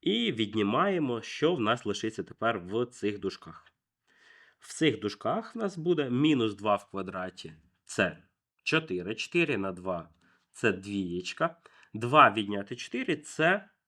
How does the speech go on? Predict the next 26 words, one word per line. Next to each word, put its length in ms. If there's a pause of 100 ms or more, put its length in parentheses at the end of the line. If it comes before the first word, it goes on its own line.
мінус 580
два. 340 (680)
Мінус. 840 (520)
Вся 300
ось 180
ця 100
дужка — 360
це 160
мінус 520
два. 320 (2250)
І 200
це, 480
в 80
свою 340
чергу, 340
все 240
дорівнює. 540 (360)
Перші 460
дужки 340
в 60
нас — 360
це 120
мінус 800 (420)
два 720 (720)
всередині 600
дужок. 440